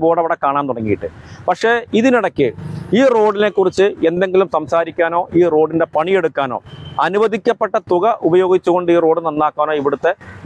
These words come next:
ഗവൺമെന്റോ എം എൽ എയോ അധികാരികളോ തയ്യാറായിട്ടില്ല. അഞ്ച് സ്കൂളുകളിലേക്കുള്ള കുട്ടികൾക്കാണ് ഈ റോഡിലൂടെ കടന്നു പോകേണ്ടത്. അവരുടെ യാത്ര ദുരിതത്തിലാണ്.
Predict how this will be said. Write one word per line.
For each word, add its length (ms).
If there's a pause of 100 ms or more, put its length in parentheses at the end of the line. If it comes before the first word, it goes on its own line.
ഗവൺമെന്റോ 520 (440)
എം 100 (100)
എൽ 80 (120)
എയോ 140 (400)
അധികാരികളോ 580
തയ്യാറായിട്ടില്ല. 560 (460)
അഞ്ച് 360
സ്കൂളുകളിലേക്കുള്ള 760
കുട്ടികൾക്കാണ് 580 (180)
ഈ 40 (100)
റോഡിലൂടെ 380
കടന്നു 300
പോകേണ്ടത്. 360 (1080)
അവരുടെ 320
യാത്ര 280 (140)
ദുരിതത്തിലാണ്. 520